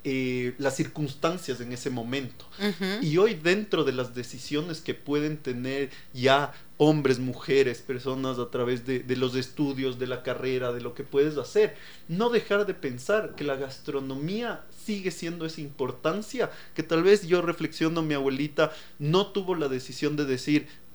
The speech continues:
Speaker 1: "Quiero estudiar o ser una chef", o algo así, pero sabía que era sumamente importante para la familia el estar ahí y poder dar esos platos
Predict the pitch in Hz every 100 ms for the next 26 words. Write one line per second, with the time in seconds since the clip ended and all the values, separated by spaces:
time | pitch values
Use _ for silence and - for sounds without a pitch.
0 | - 151 160 165 156 - 127 139 165 139
1 | - 143 147 135 120 139 170 160 131 135
2 | 147 135 - 240 - - - - - 156
3 | 151 147 170 190 185 - 160 170 - -
4 | - 165 147 170 156 139 135 139 156 143
5 | 131 127 139 139 156 143 127 123 120 -
6 | 123 131 165 226 240 185 - - - 143
7 | 131 - 151 143 175 214 - - 175 147
8 | 139 127 151 139 131 131 131 - 135 139
9 | - 170